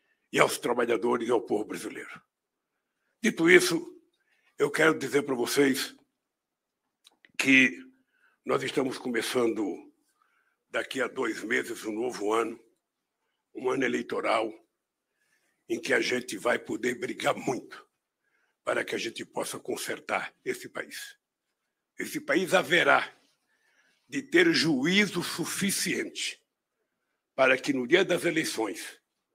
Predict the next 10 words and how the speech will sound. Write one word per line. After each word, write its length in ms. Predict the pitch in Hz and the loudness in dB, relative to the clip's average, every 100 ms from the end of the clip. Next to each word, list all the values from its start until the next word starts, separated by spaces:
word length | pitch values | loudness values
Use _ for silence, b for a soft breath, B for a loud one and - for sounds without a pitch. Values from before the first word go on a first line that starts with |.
| _ _ _ _ _ _ - | _ _ _ _ _ _ 0
eleja 600 | 139 147 180 - 165 - | 4 8 8 8 4 6
alguém 580 | 156 135 156 131 - - _ _ _ _ _ _ _ _ _ _ _ - | 4 6 2 2 -2 -16 _ _ _ _ _ _ _ _ _ _ _ -6
que 100 | 147 | -2
respeita 680 | 156 143 - - 170 - | 0 0 0 6 6 6
a 20 | 139 | -2
democracia, 840 | 139 139 - 117 - 135 135 120 - _ _ _ _ _ - | 0 -2 -4 -6 -4 -2 -2 -4 -8 _ _ _ _ _ -4
que 120 | 151 | -4
goste 400 | - 175 180 165 | 6 8 8 6
da 100 | 139 | 0
democracia 960 | 123 127 135 135 123 - 135 131 117 | -2 -2 -2 -4 -4 -2 0 0 -4